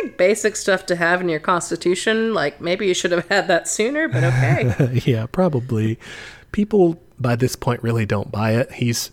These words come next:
Speaker 2: to them, he's still the guy that called in a foreign army, which they're also, because they also have foreign help, but it's, you
Speaker 1: Mm-hmm.
Speaker 2: know, one at least is mostly backed by money.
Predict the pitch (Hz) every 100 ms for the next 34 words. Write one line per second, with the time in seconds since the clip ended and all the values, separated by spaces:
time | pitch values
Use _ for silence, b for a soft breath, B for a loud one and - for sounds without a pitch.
0 | - 120 117 123 120 117 - 117 110 107
1 | 107 110 101 - 101 104 104 98 110 101
2 | 98 117 135 143 127 - - - 175 196
3 | 185 185 190 185 - - - - - 226
4 | 247 247 240 - 220 226 226 208 - 170
5 | 147 156 156 151 151 139 143 135 123 139
6 | - - 131 - - - _ - 127 -
7 | - - 202 180 185 165 151 98 101 -
8 | - _ - 147 165 175 165 120 117 127
9 | 123 123 - 117 131 - 101 117 117 -
10 | 98 107 127 117